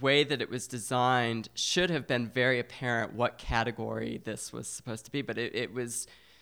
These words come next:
done in the wrong way, and the, the type was not very clear.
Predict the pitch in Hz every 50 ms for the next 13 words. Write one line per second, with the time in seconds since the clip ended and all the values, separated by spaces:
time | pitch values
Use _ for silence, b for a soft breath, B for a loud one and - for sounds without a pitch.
0 | b b b b b _ - 131 - 156 160 170 175 160 135 135 131 139 139 139
1 | 139 139 135 127 139 139 143 139 139 139 139 139 127 120 117 117 110 117 117 113
2 | 113 - - 120 - - - - 135 143 143 - 127 123 - 131 123 117 98 -
3 | - 131 123 117 110 - - - - - 160 160 160 160 151 151 156 147 156